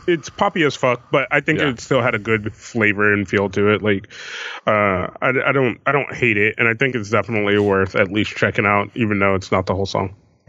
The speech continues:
Speaker 2: Yeah. Uh,
Speaker 1: It's enough of it, though. It's not at least, at least it's not what we normally get, which is, like, two minutes, and then you're like, Oh,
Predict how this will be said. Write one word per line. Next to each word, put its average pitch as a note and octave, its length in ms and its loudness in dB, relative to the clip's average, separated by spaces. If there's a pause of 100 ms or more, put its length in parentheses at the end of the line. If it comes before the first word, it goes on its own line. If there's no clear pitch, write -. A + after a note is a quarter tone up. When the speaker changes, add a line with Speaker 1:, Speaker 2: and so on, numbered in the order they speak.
(160)
Speaker 2:
Yeah. E2+ 200 -2 (460)
Uh, F2 340 -4
Speaker 1:
It's A3+ 120 2
enough G#3+ 300 0
of D3 160 2
it, A#2 160 0
though. A2 180 2
It's A2 160 0
not D#3+ 160 2
at C3 140 -6
least, C#3+ 260 -2 (240)
at - 60 -20
least D#3 200 0
it's C#3 140 -2
not C3 240 0
what A#2 160 0
we A#2 100 2
normally G2+ 400 2
get, F#2+ 200 2
which G#2 160 0
is, G#2 80 -4
like, G2 180 0 (160)
two B2 160 0
minutes, G2 380 -2
and G#2 100 0
then G2 80 2
you're F#2+ 120 2
like, F2+ 280 0
Oh, C#3 80 2